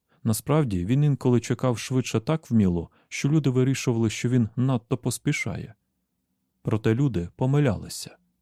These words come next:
Майк просто пристосував своє очікування з ретельним урахуванням потреб тих, хто його оточував.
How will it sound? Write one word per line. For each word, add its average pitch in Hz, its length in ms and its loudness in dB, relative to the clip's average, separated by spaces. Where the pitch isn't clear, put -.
Майк 123 280 2
просто 135 420 -2
пристосував 135 680 -4
своє 107 260 2
очікування 110 760 0
з 101 60 -2
ретельним 120 540 2
урахуванням 110 640 2
потреб 127 400 -2
тих, - 380 -2
хто - 220 -6
його 101 260 2
оточував. - 580 -6